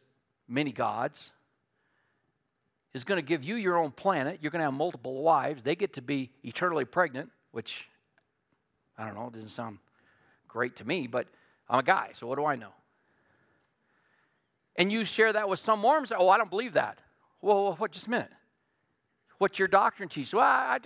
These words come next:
I, I just take what I want from that. You know, it's just kind of a family thing. It's what we do. We've always been Mormons, so what we do."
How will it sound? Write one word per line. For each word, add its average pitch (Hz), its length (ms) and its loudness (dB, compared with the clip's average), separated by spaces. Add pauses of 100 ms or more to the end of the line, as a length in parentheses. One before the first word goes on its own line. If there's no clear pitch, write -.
I, 240 120 0
I 262 40 -2
just 226 220 -12
take 190 200 -4
what 160 100 0
I 139 60 2
want 143 280 -2
from 113 160 -14
that. 98 200 -14 (640)
You 147 80 -12
know, 143 80 -2
it's 151 100 -4
just - 140 -10
kind 202 120 0
of - 60 -6
a 110 60 -8
family 165 320 -6
thing. 127 180 -8
It's 117 100 -12
what 139 100 -8
we 123 80 -10
do. 143 160 -6
We've 131 100 -8
always 127 220 -2
been 123 100 -14
Mormons, 131 240 -10
so - 80 -16
what 120 80 -12
we 127 80 -10
do." 135 180 -8